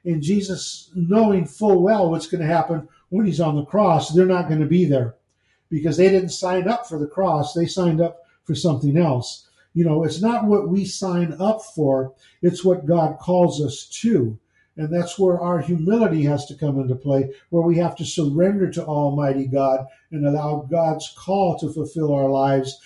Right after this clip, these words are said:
not what we want to ful-, God to fulfill in our lives.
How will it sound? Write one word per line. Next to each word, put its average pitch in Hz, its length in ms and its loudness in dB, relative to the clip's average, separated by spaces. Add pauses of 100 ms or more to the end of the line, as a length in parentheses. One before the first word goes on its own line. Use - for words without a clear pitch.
(140)
not 175 380 -2
what 160 240 0
we 175 140 2
want 151 320 0
to 156 80 -8
ful-, 139 320 -4 (100)
God 147 340 -2
to 156 80 -6
fulfill 143 680 -2 (220)
in 151 200 -4
our 160 340 -4
lives. 104 680 -6